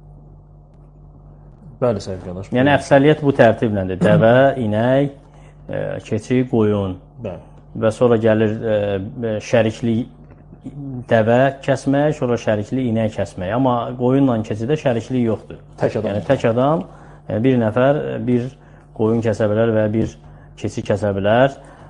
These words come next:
Speaker 2: E, və həmçinin şərtlərdən yaş uyğun olmalıdır heyvanda.
Speaker 1: Hı.
Speaker 2: Heyvanın yaşı uyğun olmalıdır. Yəni, dişi, erkək fərq eləmir. Amma əfsəl olan, məsəl üçün, erkəkdir. Çünki Peyğəmbər sallallahu əleyhi və səlləm erkək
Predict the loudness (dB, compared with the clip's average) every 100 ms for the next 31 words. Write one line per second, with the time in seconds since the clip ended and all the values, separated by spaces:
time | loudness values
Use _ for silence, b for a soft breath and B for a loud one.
0 | B -8 -4 -4 -4 -6 -8 0 4 4
1 | 4 -2 0 0 0 0 0 -2 0 0
2 | 2 2 2 -2 -10 B B B B -12
3 | 4 6 6 2 0 2 4 2 0 -4
4 | -6 -6 -6 -6 -8 -8 -12 -16 -20 -20
5 | -16 -12 -12 -8 -6 -4 -2 -2 -6 -10
6 | B B B B B -2 0 0 -2 0
7 | 0 0 0 -2 -4 -4 -4 -2 -2 -2
8 | 2 2 2 0 0 -2 0 0 2 0
9 | -2 -6 -8 -4 -2 -2 0 2 4 4
10 | 2 0 -2 -4 -4 -4 -2 -4 -4 -6
11 | -8 -4 -4 -2 -2 -4 -2 -2 -2 -6
12 | B B B -2 -2 2 4 4 0